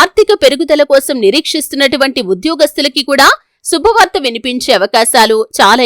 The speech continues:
ఎక్కువగా కనిపిస్తున్నాయి. నిలిచిపోయిన మీ యొక్క ఆర్థిక పెరుగుదల విడుదలవుతుంది. అలాగే ఆర్థికంగా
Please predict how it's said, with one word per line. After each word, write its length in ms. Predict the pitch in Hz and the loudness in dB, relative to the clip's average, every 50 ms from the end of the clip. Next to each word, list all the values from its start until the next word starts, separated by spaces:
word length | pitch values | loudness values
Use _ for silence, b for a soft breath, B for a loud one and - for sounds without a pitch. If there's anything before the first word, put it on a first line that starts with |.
| 214 | 0
ఎక్కువగా 340 | - - 220 208 208 240 220 220 - | 0 -2 -4 -2 0 0 0 0 0
కనిపిస్తున్నాయి. 600 | 202 202 196 - - - - 226 247 269 339 466 - _ _ _ _ _ - 254 | -4 -6 -6 -8 -10 -10 -6 -2 0 2 2 0 0 _ _ _ _ _ -2 0
నిలిచిపోయిన 600 | 277 339 403 494 - - 415 - 349 330 311 311 285 | 2 2 2 2 2 0 0 0 0 0 0 -2 -2
మీ 80 | 277 269 | 2 0
యొక్క 180 | 262 262 - 247 202 180 | 0 2 4 4 6 6
ఆర్థిక 320 | 196 247 - - 359 - 349 277 - | 4 2 2 0 0 0 0 0 0
పెరుగుదల 420 | 254 220 214 240 208 233 220 220 220 190 | 0 0 -2 -2 0 2 2 2 2 0
విడుదలవుతుంది. 640 | 180 175 175 233 220 214 208 214 - 240 220 226 233 - - _ _ _ _ - | -2 -4 -2 -2 0 0 0 0 -2 -4 -2 -2 -4 -4 -6 _ _ _ _ 0
అలాగే 280 | 262 294 330 285 320 302 294 - - 226 | 2 2 2 2 0 0 0 2 4 4
ఆర్థికంగా 560 | 240 302 359 - 427 415 - 370 330 302 294 | 4 4 4 2 0 0 0 0 2 4 4